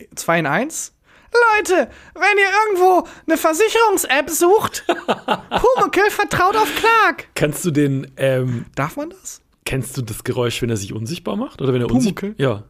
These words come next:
Speaker 1: Er kann sich unsichtbar machen.
Speaker 2: Du weißt nichts
Speaker 1: Ich weiß
Speaker 2: über
Speaker 1: nichts über
Speaker 2: Okay,
Speaker 1: Pumuckl.
Speaker 2: nächste Folge Deep Dive Pumuckl.
Speaker 1: Er kann sich unsichtbar machen.
Speaker 2: Mhm.
Speaker 1: Und
Speaker 2: Menschen können ihn nicht sehen, nur Meister Eder kann ihn sehen.
Speaker 1: Ach so.
Speaker 2: Ja.
Speaker 1: Und warum kann er den sehen? Und warum ist er nicht völlig am
Speaker 2: Meister,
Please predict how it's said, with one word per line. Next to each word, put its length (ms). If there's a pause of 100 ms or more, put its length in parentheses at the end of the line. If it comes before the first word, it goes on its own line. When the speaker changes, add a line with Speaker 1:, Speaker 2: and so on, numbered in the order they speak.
Speaker 1:
Er 80
kann 200
sich 220
unsichtbar 460
machen. 260
Speaker 2:
Du 100
weißt 340
nichts 240
Speaker 1:
Ich 40
weiß 220
Speaker 2:
über 80
Speaker 1:
nichts 200
über 120
Speaker 2:
Okay, 160
Speaker 1:
Pumuckl. 240
Speaker 2:
nächste 300
Folge 240
Deep 240
Dive 220
Pumuckl. 420 (180)
Speaker 1:
Er 80
kann 220
sich 120
unsichtbar 380
machen. 320
Speaker 2:
Mhm. 340 (280)
Speaker 1:
Und 400
Speaker 2:
Menschen 260
können 200
ihn 40
nicht 140
sehen, 100
nur 120
Meister 260
Eder 160
kann 160
ihn 100
sehen. 280 (460)
Speaker 1:
Ach 160
so. 640
Speaker 2:
Ja. 400
Speaker 1:
Und 120
warum 180
kann 180
er 160
den 160
sehen? 340 (120)
Und 160
warum 240 (100)
ist 220
er 60
nicht 300
völlig 520 (320)
am 140
Speaker 2:
Meister, 40